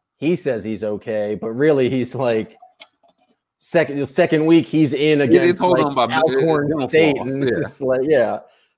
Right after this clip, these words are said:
Speaker 1: So I'm a little skeptical, uh, just because that timeline's insane. But if he's fine and they,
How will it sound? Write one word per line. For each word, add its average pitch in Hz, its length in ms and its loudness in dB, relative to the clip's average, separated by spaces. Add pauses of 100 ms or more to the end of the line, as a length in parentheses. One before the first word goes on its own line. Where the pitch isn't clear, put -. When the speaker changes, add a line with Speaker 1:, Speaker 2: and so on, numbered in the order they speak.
Speaker 1:
So 190 140 0
I'm 196 80 0
a 214 40 4
little 269 420 4
skeptical, 160 840 0
uh, 131 220 0
just 135 180 -10
because 131 240 -6
that 147 180 -6
timeline's 139 440 -8
insane. 139 360 -6
But 123 80 -2
if 123 100 -6
he's 165 180 -8
fine 151 640 -4 (420)
and 123 160 -4
they, 147 480 2